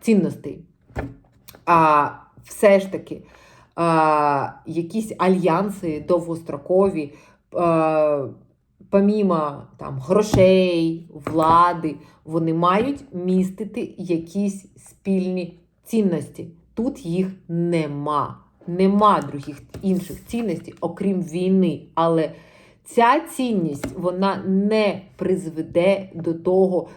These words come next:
результату, який вони хотять. Тобто перемовини ведуться,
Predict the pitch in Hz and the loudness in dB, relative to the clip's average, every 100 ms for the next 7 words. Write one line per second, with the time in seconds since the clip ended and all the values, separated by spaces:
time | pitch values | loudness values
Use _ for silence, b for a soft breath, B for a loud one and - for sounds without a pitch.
0 | B 180 180 151 151 - 165 202 190 160 | B 0 2 0 -6 0 2 2 -2 -6
1 | 143 - 190 190 147 147 165 165 - 151 | -6 -6 -4 -4 -4 -6 -6 -8 -6 -4
2 | 131 B B B B - 269 277 190 190 | -4 B B B B 4 4 4 -2 2
3 | 214 214 226 311 311 294 294 208 214 165 | 4 4 4 2 2 -2 -2 -2 -4 -2
4 | 175 165 - 151 | -4 -4 -8 -12